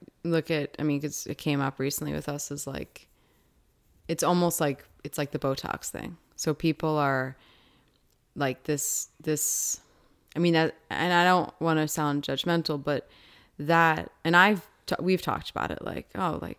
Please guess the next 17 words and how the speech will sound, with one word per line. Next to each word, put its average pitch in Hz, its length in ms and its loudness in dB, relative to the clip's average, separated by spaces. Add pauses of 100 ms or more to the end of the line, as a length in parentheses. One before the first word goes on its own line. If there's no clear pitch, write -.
okay, 160 240 -10
I'm 143 140 0
getting 143 520 -4
wrinkled 170 420 -2
here 147 220 -6
or 147 40 -8
there. - 300 -6
Like, - 340 -12
I 160 80 -6
don't 185 140 -2
know, 156 160 -2
like, 151 180 -4
is 147 80 -6
Botox 156 500 -2
that 147 180 -4
bad?" 170 260 2
And 143 260 -2